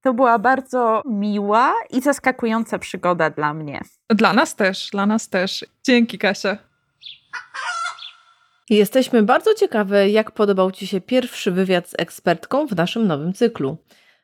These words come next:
Speaker 3: Daj nam znać w komentarzach pod postami na Facebooku, Instagramie albo po prostu wiadomości prywatnej. A może jest ktoś, z kim chciałabyś, chciałbyś, żebyśmy porozmawiały?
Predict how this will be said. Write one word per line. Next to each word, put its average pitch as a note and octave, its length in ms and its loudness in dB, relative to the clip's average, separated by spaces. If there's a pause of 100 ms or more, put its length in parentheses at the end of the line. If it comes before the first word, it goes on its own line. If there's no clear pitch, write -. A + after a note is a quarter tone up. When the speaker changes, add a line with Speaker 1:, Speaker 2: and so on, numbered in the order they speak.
Speaker 3:
Daj C#4+ 160 4
nam D4+ 140 2
znać A3+ 200 -2
w - 40 -20
komentarzach G3 500 0
pod B3+ 200 0
postami A#3 600 0
na A3 120 2
Facebooku, G3 520 -2
Instagramie G3 680 0 (140)
albo C#4+ 280 2
po G#3 120 2
prostu G3 320 -2
wiadomości F3+ 460 0
prywatnej. D#3+ 640 -2 (540)
A F#3 100 6
może G3+ 300 4
jest A3+ 220 2
ktoś, - 440 -2 (120)
z - 160 -10
kim F3+ 220 0
chciałabyś, D#3+ 920 0
chciałbyś, D3+ 760 0
żebyśmy E3 400 0
porozmawiały? D#3 680 2